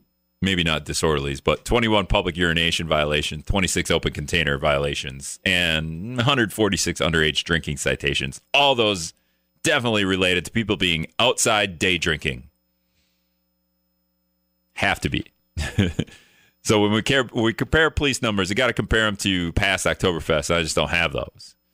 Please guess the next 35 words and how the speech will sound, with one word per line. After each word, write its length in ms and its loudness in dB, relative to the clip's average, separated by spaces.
Be 100 0
nice 220 0
to 100 -6
know. 320 -2
Uh, 160 2
five 360 2
O 120 4
W 320 2
Is 240 2
over 120 -2
the 80 -4
weekend 520 -6
from 180 0
police 360 0
over 280 0
Oktoberfest 760 0
weekend. 320 -2
That 160 0
seems 260 0
low. 360 2
That's, 200 -2
like, 160 0
one 220 0
a 60 0
day. 340 0
I 60 -2
feel 220 2
like 280 0
they 100 0
probably 280 2
hit 260 -2
five 280 2
O 80 2
W 280 2
Is 460 0